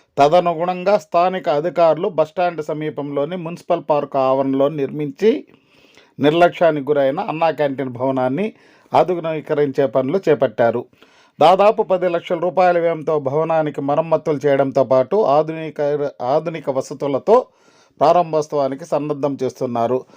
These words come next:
భవనం సర్వహంగులతో ముస్తాబే ప్రారంభోత్సవానికి సిద్ధమవుతోంది. మున్సిపల్ కమిషనర్ రమణారెడ్డి అన్నా క్యాంటీన్ భవనాన్ని సందర్శించి జరిగిన పనులను పరిశీలించి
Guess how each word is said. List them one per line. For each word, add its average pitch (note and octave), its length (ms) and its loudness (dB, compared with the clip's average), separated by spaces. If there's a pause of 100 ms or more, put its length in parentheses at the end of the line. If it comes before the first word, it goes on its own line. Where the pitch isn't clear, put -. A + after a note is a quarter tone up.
(320)
భవనం F#3+ 440 2
సర్వహంగులతో E3 800 0
ముస్తాబే C#3+ 480 0
ప్రారంభోత్సవానికి D3 1000 0
సిద్ధమవుతోంది. C3 840 -2 (640)
మున్సిపల్ G3+ 420 2
కమిషనర్ F#3 520 0
రమణారెడ్డి D#3+ 600 0
అన్నా F3 320 0
క్యాంటీన్ D#3 400 -4
భవనాన్ని D3 500 -2
సందర్శించి D#3 680 -4
జరిగిన D3+ 400 2
పనులను D#3 440 -2
పరిశీలించి D#3 800 -4